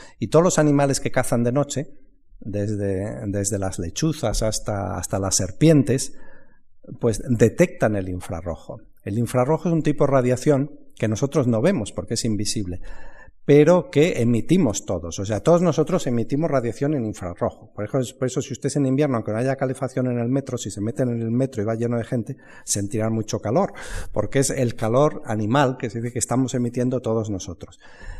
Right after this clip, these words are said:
Nosotros estamos a unos treinta y seis grados de temperatura, estamos emitiendo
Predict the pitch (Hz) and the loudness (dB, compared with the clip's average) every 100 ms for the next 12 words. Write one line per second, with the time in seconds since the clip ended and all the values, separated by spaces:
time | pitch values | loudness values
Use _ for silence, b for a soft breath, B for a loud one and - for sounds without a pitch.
0 | B B - 98 85 120 135 120 139 143 | B B -8 -6 -2 0 0 2 2 2
1 | 107 107 - 107 98 98 123 120 120 120 | 0 -4 -4 -4 -2 -2 -2 0 2 2
2 | 123 123 120 127 143 151 202 - 104 - | 0 -2 0 0 0 -2 -4 -8 -8 -4
3 | 110 113 110 104 - 127 110 107 101 131 | -4 -2 -4 -6 -8 -6 -4 -4 0 0
4 | 127 110 98 | 2 0 -4